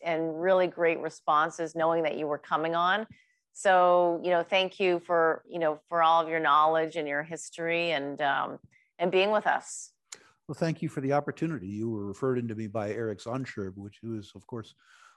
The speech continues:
Speaker 2: one of my favorite human beings on the planet. So, uh, I'm delighted that you gave me the opportunity to visit with your audience. Thank you.
Speaker 1: Well, thank you. And let me just end it on this one fun fact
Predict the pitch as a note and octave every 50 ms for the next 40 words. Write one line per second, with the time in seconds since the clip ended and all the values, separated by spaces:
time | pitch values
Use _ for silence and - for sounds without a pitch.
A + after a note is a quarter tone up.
0 | _ _ _ B2 B2 A#2 G2 A#2 A2 G#2 - - B2 A2+ A#2 A2 - B2+ A#2 A2+
1 | A2 G#2+ B2 A#2 A2+ G#2 - G#2 G2 F#2+ - C3+ C3 B2 A2+ G2+ - _ - -
2 | A2 G2+ G2 F2+ - - A#2 A2 G#2 A2 B2 A#2+ A#2+ A2+ G#2+ G2+ G#2+ - B2 A2+
3 | A#2+ A#2 A#2+ A#2+ B2+ C3 A#2+ A#2 A2+ G2 G2 F#2 - _ - A#2+ G#2+ A2+ G#2+ -
4 | B2 A#2+ A#2 A2+ A#2+ A#2 A#2 A2 A2+ G#2+ A2 A2+ A2+ A2 - G#2+ - C3 B2 A#2
5 | A2+ G#2 G#2+ G#2+ A2+ G#2+ A2+ A2 A2+ A2 A2 A2 A#2 B2 B2+ A#2 F2+ F#2+ - -
6 | A2+ A#2 A#2 _ G#2+ G2+ _ _ _ _ _ _ _ _ - F3+ F#3+ - G#3 G3+
7 | G3+ - G#3+ - - F#3+ G3 G#3+ A#3 B3 C4+ B3 C#4+ B3+ - - A3+ G#3 G3 G3+
8 | G3 F#3 F#3+ F#3 - _ G3 G3 G3+ G3+ G3 F3 - _ _ _ _ _ G#3+ G3+
9 | G3 G3+ F#3 - _ G3 D#3+ C3 - - - - -